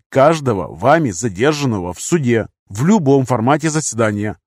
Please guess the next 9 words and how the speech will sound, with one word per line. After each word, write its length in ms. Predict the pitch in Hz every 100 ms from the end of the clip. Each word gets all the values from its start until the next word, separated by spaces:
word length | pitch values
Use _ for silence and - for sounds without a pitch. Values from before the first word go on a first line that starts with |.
| _
А 140 | 135
потом 340 | 143 151 208 220
мы 180 | 110 69
встречный 500 | - 160 180 - 202
иск 380 | - - -
выкатим. 540 | - 139 123 110 117 107 _ _
То-то 300 | 156 190 180
веселье 500 | 170 - 175 139 131
будет». 380 | 127 123 117